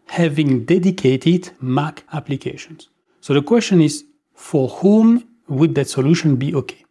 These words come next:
I would say for solopreneurs who are just starting out and who don't want to invest money and also time learning something new. And it's actually possible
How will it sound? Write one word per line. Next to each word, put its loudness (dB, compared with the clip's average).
I -6
would 2
say 0
for -2
solopreneurs -2
who 0
are 2
just -2
starting 0
out -2
and -2
who -4
don't 0
want 2
to -2
invest 0
money 0
and -4
also -2
time 0
learning 2
something -2
new. -2
And -4
it's -4
actually 0
possible 0